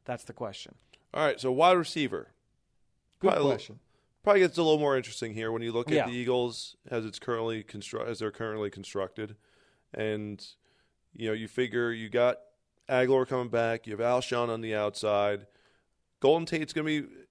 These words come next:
Speaker 2: he's a free agent to be, you know, as of right now, so that's gonna be something to watch. Mack Hollins, you know, injuries wiped out his second season,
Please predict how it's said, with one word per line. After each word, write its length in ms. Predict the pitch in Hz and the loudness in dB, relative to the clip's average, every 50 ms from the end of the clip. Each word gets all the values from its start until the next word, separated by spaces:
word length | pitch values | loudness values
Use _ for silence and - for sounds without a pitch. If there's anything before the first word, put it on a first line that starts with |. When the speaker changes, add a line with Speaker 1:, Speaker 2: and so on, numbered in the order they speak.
| _ _ | _ _
Speaker 2:
he's 160 | - 120 120 | -8 -8 -8
a 60 | 127 127 | -8 -6
free 240 | 123 139 156 143 | -4 -2 0 0
agent 180 | 143 143 156 156 | 0 -2 -4 -6
to 80 | - 143 | -6 0
be, 300 | 120 120 120 127 139 147 - - - - - _ _ _ _ _ _ | 0 2 2 0 -2 -6 -16 -20 -20 -20 -20 _ _ _ _ _ _
you 100 | - 120 | -6 -2
know, 200 | 113 113 117 120 | 0 2 4 4
as 100 | 120 117 | 2 0
of 80 | 123 113 | 0 0
right 160 | 127 123 117 | 0 0 2
now, 260 | 117 113 113 117 117 | 0 -2 -2 -2 -4
so 160 | 113 - - | -6 -8 -12
that's 260 | 107 101 113 113 117 - | -2 0 0 0 0 -2
gonna 120 | 127 120 | -6 -6
be 80 | 117 117 | -6 -6
something 320 | - - 110 107 110 110 | -6 -6 -6 -6 -4 -4
to 60 | 104 | -2
watch. 560 | 101 101 101 101 104 107 107 - - - - _ _ _ _ _ _ _ _ _ _ | 0 2 2 4 4 2 0 -2 -10 -20 -20 _ _ _ _ _ _ _ _ _ _
Mack 260 | - 120 113 110 - | -2 -2 -2 -2 0
Hollins, 720 | - 117 120 120 120 127 135 143 143 - - - - - - _ | 2 2 4 4 4 2 2 0 -2 -6 -10 -12 -12 -14 -18 _
you 160 | _ - 120 | _ -6 -4
know, 380 | 120 117 113 113 113 107 - - - _ _ _ - - _ _ _ _ _ _ _ _ _ | 0 2 2 2 2 0 -4 -10 -18 _ _ _ -20 -20 _ _ _ _ _ _ _ _ _
injuries 920 | 143 131 127 123 127 131 135 131 131 127 127 127 127 127 123 - - - _ _ _ | -6 -4 -4 -2 -2 -2 -2 -2 -2 -2 -4 -6 -6 -10 -12 -14 -16 -16 _ _ _
wiped 300 | - 120 123 127 - 131 | 2 2 2 2 2 0
out 140 | 123 120 | 0 2
his 120 | 123 123 117 | 0 -2 -2
second 320 | - 120 113 - 117 110 | -2 -4 -4 -4 -8 -10
season, 560 | - - 113 113 110 101 120 123 123 123 123 | -8 -8 -6 -6 -8 -8 -8 -10 -10 -12 -14